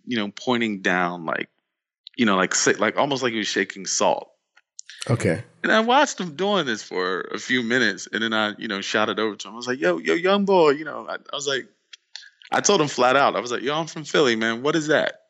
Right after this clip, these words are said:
Speaker 1: <laughs> You know, like, I was like, "I know this has to be something. You've been doing it for a while." I was like, "I'm from Philly, man. Come on over here, rap to me for a second." So he comes over, and he's like,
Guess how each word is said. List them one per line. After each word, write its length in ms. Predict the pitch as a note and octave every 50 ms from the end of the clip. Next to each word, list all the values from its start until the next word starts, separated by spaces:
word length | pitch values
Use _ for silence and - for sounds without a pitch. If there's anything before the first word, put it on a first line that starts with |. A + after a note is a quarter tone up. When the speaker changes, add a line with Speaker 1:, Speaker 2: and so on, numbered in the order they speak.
| _ -
Speaker 1:
<laughs> 1040 | D4+ D#4+ - - - F5 E5+ - - - - - A3 G3 - - - G3 - - A#2
You 100 | D3+ C#3+
know, 240 | C3 B2 B2+ C3 C#3+
like, 280 | C3 A#2+ - C3 -
I 580 | B2 A#2+ A#2+ - - B2+ A#2+ - - - D#3 C3+ B2 C3
was 140 | D3 D3+
like, 120 | D3 B2+ -
"I 120 | - C3+ C#3
know 260 | D3 D#3 E3 F3+ G3
this 160 | F3 F#3 F3+ G#3+
has 220 | A#3+ F3 E3 E3
to 120 | - D3+ C#3
be 240 | C3 D#3+ E3+ F3+ F#3
something. 440 | F3 - D#3 C#3 A2+ - - A#2 A#2+
You've 120 | B2+ C#3
been 160 | C3+ C#3+ C#3 C#3
doing 240 | E3 F3 F#3 F3+
it 120 | E3 - -
for 100 | - A#2+
a 100 | A2 G2+
while." 380 | F2+ E2+ D#2 A#1 - - - _ - - - - - - - - _ -
I 40 | -
was 80 | D3+ D3+
like, 100 | D#3 E3+
"I'm 60 | E3+
from 140 | F3 G#3 F#3
Philly, 300 | - - F#3 F3 D3 C3
man. 180 | B2 B2 C#3
Come 180 | - G3 F3+ F3+
on 140 | F3+ F3+ F3+
over 200 | F3 E3+ D#3+ D#3+
here, 140 | D#3 D3+
rap 240 | D3+ D#3 D3+ D3 D3
to 100 | - C3
me 100 | A#2+ A2
for 200 | G#2 F#2+ F#2+ F2+
a 60 | F2
second." 320 | E2+ - - C2+ - B1+ -
So 120 | - G2+
he 60 | A2 A2+
comes 300 | - C3 B2+ B2 A#2+ B2+
over, 420 | C3+ D3 D#3 C3 G#2 D#2+ E2 F2+ _ _ _ _ _ _ _ _ _ _ _ _ _ - _ - - - - -
and 80 | G#2 A2
he's 140 | A2 G2 G2+
like, 300 | F#2+ F#2+ F2+ F2 -